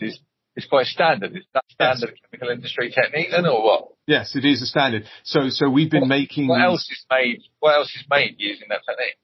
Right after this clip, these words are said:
Speaker 2: So, so as I say, we make hollow fiber membrane systems that way. So, so that's the origin of the technology, is actually hollow fiber membranes.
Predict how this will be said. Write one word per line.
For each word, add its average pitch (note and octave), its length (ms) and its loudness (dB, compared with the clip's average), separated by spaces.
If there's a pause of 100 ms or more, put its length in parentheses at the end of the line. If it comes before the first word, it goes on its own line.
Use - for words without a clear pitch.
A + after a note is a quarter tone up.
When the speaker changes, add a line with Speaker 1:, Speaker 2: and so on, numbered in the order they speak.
(120)
Speaker 2:
So, C#3+ 280 2
so D3 160 0
as C#3 80 2
I D3 60 4
say, C#3 220 2
we B2+ 120 2
make C3+ 220 2
hollow D3 340 2
fiber C3 360 0
membrane A2+ 600 0
systems F#2 600 -8
that F#2+ 200 -2
way. F2+ 300 -6
So, G#2 400 0 (180)
so - 180 2
that's C#3+ 260 0
the B2 140 4
origin B2 400 4
of G#2 140 -6
the A2 80 -14
technology, G#2 800 -2
is G2+ 100 -8
actually G#2 680 -2 (140)
hollow A#2 220 2
fiber G#2+ 360 2
membranes. G#2 720 -2